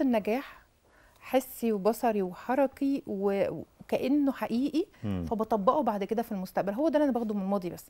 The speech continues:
Speaker 2: مم.
Speaker 1: يعني دايمًا إحنا أكتر حاجة بترجعنا ورا إيه؟ إن إحنا بنندم على اللي فات.
Speaker 2: ماضي.
Speaker 1: بالظبط. لكن أنا الماضي ممكن آخد منه حاجة واحدة،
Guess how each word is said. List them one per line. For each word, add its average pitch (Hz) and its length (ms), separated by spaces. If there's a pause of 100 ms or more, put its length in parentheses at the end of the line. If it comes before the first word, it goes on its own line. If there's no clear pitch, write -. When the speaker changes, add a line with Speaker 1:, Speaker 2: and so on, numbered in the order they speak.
(160)
Speaker 2:
مم. 113 240
Speaker 1:
يعني 196 180
دايمًا 226 380
إحنا 240 300 (540)
أكتر 233 280
حاجة 240 220
بترجعنا 208 460
ورا 208 180
إيه؟ 185 180 (200)
إن 202 100
إحنا 233 220
بنندم 226 480
على 180 180
اللي 180 160
فات. 180 220
Speaker 2:
ماضي. 85 260 (420)
Speaker 1:
بالظبط. 208 420
لكن 226 260
أنا 277 100
الماضي 285 320
ممكن 294 220
آخد 277 180
منه 240 160
حاجة 208 220
واحدة، - 220